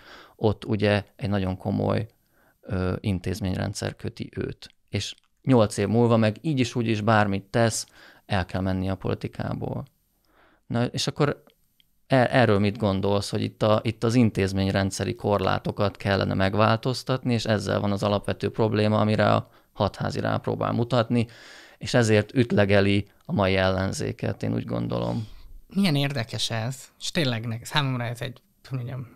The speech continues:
Speaker 2: be-, belülről is nagyon érdekes dolog, hogy azok az emberek, akik az ellen-, az intézményes ellenzék fölé helyezik magukat, és,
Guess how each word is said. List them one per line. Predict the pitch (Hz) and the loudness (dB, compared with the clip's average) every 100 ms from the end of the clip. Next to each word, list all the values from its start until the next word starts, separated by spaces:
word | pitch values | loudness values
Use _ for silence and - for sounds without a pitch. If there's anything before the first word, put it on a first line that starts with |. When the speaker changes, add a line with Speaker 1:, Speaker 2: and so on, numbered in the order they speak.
| _ | _
Speaker 2:
be-, | - 139 - | -2 -2 0
belülről | 143 143 123 113 127 123 | 0 0 0 -4 -6 -8
is | 107 - | -6 -8
nagyon | 123 117 123 | -6 -6 -8
érdekes | 117 131 - 135 - | -8 -12 -12 -14 -10
dolog, | 117 117 127 | -10 -10 -12
hogy | - 120 - - | -16 -18 -20 -6
azok | 160 - - | -6 -6 -8
az | 123 | -6
emberek, | 117 127 123 113 - - | -4 -4 -4 -6 -8 -14
akik | - 78 - _ _ _ _ | -14 -14 -14 _ _ _ _
az | - 113 | -12 -4
ellen-, | 143 143 135 127 | -2 0 0 -2
az | - 120 123 127 | -6 -10 -12 -4
intézményes | 156 151 123 117 113 | -2 -2 -2 -2 -4
ellenzék | 123 123 117 113 | -4 -4 -4 -8
fölé | - 143 139 123 | -6 -2 0 -2
helyezik | 120 127 117 - - | -2 -4 -4 -6 -8
magukat, | 117 117 - - 104 - | -8 -6 -8 -8 -8 -8
és, | 90 - - - | -10 -8 -8 -10